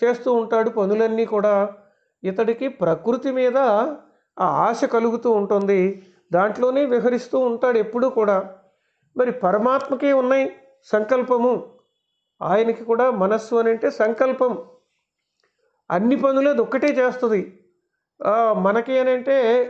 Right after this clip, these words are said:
ఇప్పుడు మనం చూడాలి అని అంటే కళ్ళుంటే చూడగలము, ఆ ఇంద్రియము. చెవులుంటే వినగలము, లేకపోతే ముక్కుంటే వాసన చూడగలము, లేకపోతే మనం చేయలేము మనసున్నా కూడా.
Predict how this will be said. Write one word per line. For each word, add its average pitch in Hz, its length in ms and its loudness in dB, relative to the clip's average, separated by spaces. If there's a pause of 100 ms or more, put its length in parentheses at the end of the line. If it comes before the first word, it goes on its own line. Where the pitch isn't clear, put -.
(160)
ఇప్పుడు - 640 -10
మనం 226 220 0
చూడాలి 247 540 0
అని 247 120 0
అంటే 254 260 -2
కళ్ళుంటే 247 520 0
చూడగలము, 247 720 -2 (100)
ఆ 190 100 -4
ఇంద్రియము. 220 640 -4 (580)
చెవులుంటే 254 800 0 (300)
వినగలము, 240 840 0 (1120)
లేకపోతే 240 600 0
ముక్కుంటే 240 520 -4
వాసన 240 520 0
చూడగలము, 226 420 -2
లేకపోతే 226 840 -2 (220)
మనం 202 300 -2
చేయలేము 247 340 0
మనసున్నా 240 520 -2
కూడా. 233 460 0